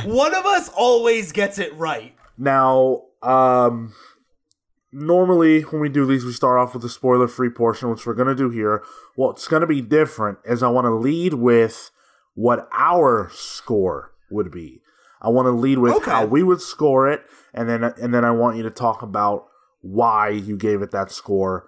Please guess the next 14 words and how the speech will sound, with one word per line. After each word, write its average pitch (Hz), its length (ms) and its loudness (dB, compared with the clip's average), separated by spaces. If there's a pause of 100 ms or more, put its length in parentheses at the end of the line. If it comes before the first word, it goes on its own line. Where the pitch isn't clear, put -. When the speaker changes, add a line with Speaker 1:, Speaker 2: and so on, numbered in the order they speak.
(220)
Speaker 2:
and, 92 280 -16
you 101 80 -10
know, 85 240 -10 (100)
your 104 80 -10
quick - 320 -4
hits - 440 -12 (160)
without 95 300 -6
spoilers. - 600 -20 (1300)
Pete, 127 120 -2
you 120 120 -2
can, 98 260 -14
you 107 80 -10
can 92 140 -10
start. - 320 -10